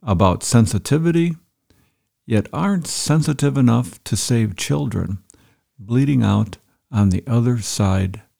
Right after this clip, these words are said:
of the door. I fear that as people,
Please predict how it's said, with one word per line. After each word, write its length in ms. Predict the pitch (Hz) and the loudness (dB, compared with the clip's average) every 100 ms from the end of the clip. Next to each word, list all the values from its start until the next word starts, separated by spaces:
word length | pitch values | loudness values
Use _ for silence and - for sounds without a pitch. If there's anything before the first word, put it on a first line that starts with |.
| _ | _
of 180 | - 95 | -4 0
the 140 | 101 90 | 2 2
door. 480 | 90 90 80 87 _ _ _ _ _ _ _ _ _ _ _ _ - | 0 -2 -6 -10 _ _ _ _ _ _ _ _ _ _ _ _ -4
I 200 | 131 196 | 0 0
fear 360 | - 127 123 117 | 2 4 4 4
that 220 | 107 - | 0 0
as 360 | 107 101 98 - | 0 0 -2 -4
people, 640 | - 185 175 101 95 104 | -2 -2 0 0 0 -2